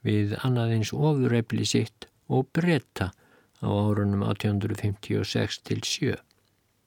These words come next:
Það eru eitthvað um tuttugu ár síðan honum datt fyrst í hug að ferðast vestur um Norðurálfu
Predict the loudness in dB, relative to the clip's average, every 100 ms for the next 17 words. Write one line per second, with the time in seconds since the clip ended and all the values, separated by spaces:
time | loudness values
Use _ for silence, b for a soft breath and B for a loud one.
0 | _ -20 B B B B B B B B
1 | B _ 0 2 2 2 2 0 2 0
2 | 2 2 4 0 -4 -16 _ _ -4 -2
3 | 0 2 2 2 0 0 0 0 0 0
4 | 0 2 2 2 2 0 2 0 0 0
5 | -2 -2 0 0 2 2 4 2 2 2
6 | 0 0 0 0 0 0